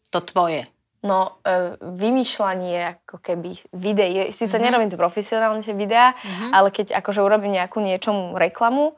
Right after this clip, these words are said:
Speaker 1: Mhm.
Speaker 2: alebo aj Sepi Music mi pomáha dosť často, tak mu akože vymyslím, čo, ak-, ako, kade pôjde
Speaker 1: Mhm.
Speaker 2: kamera,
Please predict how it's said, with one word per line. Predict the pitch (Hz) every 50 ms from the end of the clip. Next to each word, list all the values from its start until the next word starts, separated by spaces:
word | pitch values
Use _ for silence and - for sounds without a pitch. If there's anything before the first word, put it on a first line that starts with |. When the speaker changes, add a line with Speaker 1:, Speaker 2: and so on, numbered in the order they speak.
| - -
Speaker 1:
Mhm. | - 202 196
Speaker 2:
alebo | 190 196 196 190
aj | 196 196 185 185
Sepi | 190 - 202 202 214 240
Music | 226 240 240 233 226 233 226 233
mi | 254 233
pomáha | 240 247 240 233 247 262 262
dosť | 247 226 254 254 254
často, | - 262 247 247 - - 277 285 285 - - - - - - -
tak | - 196 202
mu | 208 202 202 196 196 196 190
akože | 180 - - 214 175 220
vymyslím, | 185 196 202 208 202 - - - 196 185 180 185 180 175 175 180 180 _
čo, | - - - 202
ak-, | 190 - - 185 - -
ako, | - 190 190 - - - 196 190 185 185 185 - _ _
kade | - - 208 202 190 196 190
pôjde | 190 - 202 196 190 190 185
Speaker 1:
Mhm. | 208 208
Speaker 2:
kamera, | 185 202 - 196 - 190 180 180